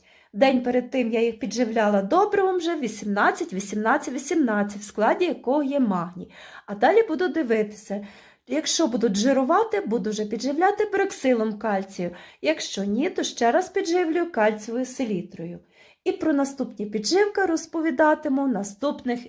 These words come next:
відео. Насіння помідорів переважно висіваю в ящики. Вирощую з відкритою кореневою системою. Ґрунт використовую власноруч підготовлений.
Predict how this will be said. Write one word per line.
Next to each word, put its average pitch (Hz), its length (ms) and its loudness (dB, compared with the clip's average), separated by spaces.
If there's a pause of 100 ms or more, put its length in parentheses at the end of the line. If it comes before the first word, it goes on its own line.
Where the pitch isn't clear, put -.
(120)
відео. 185 640 -6 (2250)
Насіння 254 540 0
помідорів 330 680 0
переважно 254 540 2
висіваю 220 580 -4
в 233 40 -8
ящики. 196 760 -2 (420)
Вирощую 339 460 -2
з 269 80 -6
відкритою 277 580 -4
кореневою 247 560 2
системою. 170 800 -8 (500)
Ґрунт 339 260 0
використовую 277 760 -2
власноруч 254 640 -2
підготовлений. 214 1040 -4